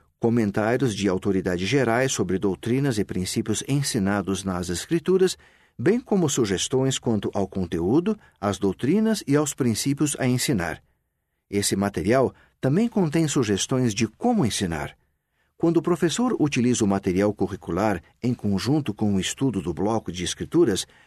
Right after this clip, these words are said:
o Espírito Santo tem a oportunidade de ensinar e ajustar a lição às necessidades dos alunos. O elder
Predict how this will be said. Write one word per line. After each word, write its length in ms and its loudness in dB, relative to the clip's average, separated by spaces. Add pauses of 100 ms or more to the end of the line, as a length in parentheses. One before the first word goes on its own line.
(160)
o 120 0
Espírito 480 0
Santo 320 2
tem 240 2
a 100 0
oportunidade 1080 2 (220)
de 160 -4
ensinar 640 -2 (240)
e 140 2
ajustar 460 0
a 40 0
lição 460 0 (140)
às 220 -2
necessidades 800 0
dos 220 0
alunos. 520 -2 (960)
O 160 2
elder 260 4